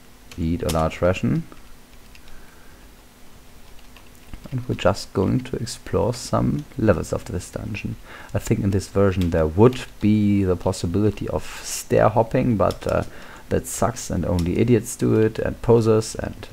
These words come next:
uh, we are neither an idiot nor a poser, so oh, oh, oh. So we are doing it the, the honorable way.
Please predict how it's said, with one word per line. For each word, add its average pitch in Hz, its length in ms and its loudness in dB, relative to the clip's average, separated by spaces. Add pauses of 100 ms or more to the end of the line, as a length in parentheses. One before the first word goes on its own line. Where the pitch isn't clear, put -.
uh, - 120 -6 (1400)
we 82 160 -2
are - 100 -4
neither 82 420 0
an - 280 -4
idiot 98 320 6
nor 82 300 0
a - 240 -4 (100)
poser, 101 560 4
so 90 440 -6
oh, 87 220 -4
oh, 110 460 2 (1120)
oh. - 60 -8 (1300)
So - 440 -4
we 85 300 -2
are 78 520 0 (520)
doing 80 220 -2
it - 180 -8
the, - 420 -4
the - 120 -2
honorable 78 520 0
way. - 360 -6